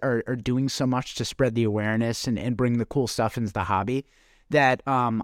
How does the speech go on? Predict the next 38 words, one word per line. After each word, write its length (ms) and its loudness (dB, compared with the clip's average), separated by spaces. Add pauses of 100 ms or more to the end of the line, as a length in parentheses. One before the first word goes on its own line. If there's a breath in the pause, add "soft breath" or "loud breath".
you 100 0
know, 120 2
I 80 0
think 240 -2
as 180 2
people 300 -2
become 260 -2
more 240 0
into 180 -2
the 100 0
aquascaping 680 -2
side 180 0
of 80 -6
things, 300 -4 (100)
we're 140 0
gonna 180 2
get 220 0
there. 320 4
But 260 -2
yeah, 280 2
there's 240 2
certainly, 920 0 (460)
um, 400 2
a 80 -2
disparity 640 0
between 500 0
the 80 2
European 440 0
market 500 0
and, 300 -2
and 160 -2
what 140 -2
we 100 -2
have 220 -2
here 120 -2
in 100 -2
the 60 -4
States. 520 -8